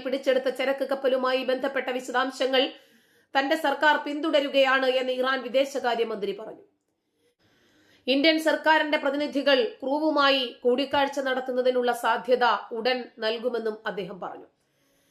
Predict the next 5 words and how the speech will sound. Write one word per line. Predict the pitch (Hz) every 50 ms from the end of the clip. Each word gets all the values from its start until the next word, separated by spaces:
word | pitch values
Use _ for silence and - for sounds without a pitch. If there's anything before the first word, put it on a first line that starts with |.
| _ _ _ -
കഴിഞ്ഞ | 240 247 254 269 269 269
പതിമൂന്നാം | 269 269 269 277 294 294 302 302 285 269
തീയതിയാണ് | 277 285 277 285 285 285 277 277 269 269 285
കമാൻഡോകൾ | 269 254 269 285 294 277 285 277 269 269 269 247 254
ഹെലികോപ്റ്ററിൽ | 247 262 254 262 285 269 269 269 262 269 254 247